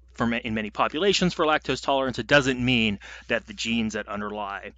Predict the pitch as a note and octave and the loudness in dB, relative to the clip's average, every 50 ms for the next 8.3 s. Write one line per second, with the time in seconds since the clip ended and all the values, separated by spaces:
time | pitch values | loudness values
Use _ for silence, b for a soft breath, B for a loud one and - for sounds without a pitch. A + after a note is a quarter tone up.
0 | b b b b - - G2+ G2+ G2 - - - - A#2 G#2+ G#2 G#2 - - G2+ | b b b b -10 -8 -8 -6 -6 -6 -6 -4 -2 -2 -2 -2 -4 -6 -8 -8
1 | F#2 F2+ - - - - - A2 G#2+ G#2 - - A2+ G#2 G2+ G2+ G2 F#2 G2 F#2 | -8 -10 -16 -20 -12 -6 -6 -6 -6 -6 -6 -6 -6 -6 -6 -6 -8 -10 -12 -14
2 | - G2+ G2+ F#2+ - - - G#2+ G2+ G2 F#2+ - - G2+ F#2 F#2 - - G2 - | -14 -14 -12 -12 -12 -10 -8 -8 -8 -10 -10 -10 -10 -10 -8 -10 -12 -14 -14 -12
3 | A2+ G#2 F#2+ G2+ G2+ G2 G2 F#2 F#2+ F#2 - - - F#2 F2+ G2 F#2+ - - - | -12 -12 -12 -10 -12 -10 -12 -12 -14 -14 -14 -14 -14 -14 -14 -14 -16 -16 -16 -18
4 | - - - - - - - - - - - - - - - - B B B B | -20 -20 -20 -20 -18 -18 -18 -18 -20 -20 -20 -20 -20 -20 -20 -20 B B B B
5 | B B B B B B B B B B B B B B B B B - - - | B B B B B B B B B B B B B B B B B -20 -20 -20
6 | - - - - - - - - - D3 B2 - E3+ E3+ - F3 E3 D3+ C#3+ - | -20 -20 -20 -20 -20 -14 -2 2 2 4 6 6 6 6 8 8 6 6 6 6
7 | D#3 C3 - - - D3 C#3+ C#3+ C3+ B2 B2+ B2 B2 A#2+ A#2 G#2 - - - B2+ | 2 0 0 2 2 4 4 4 4 4 6 6 6 6 4 0 -4 0 2 4
8 | B2+ B2+ B2 A#2+ C3 | 4 4 2 0 -2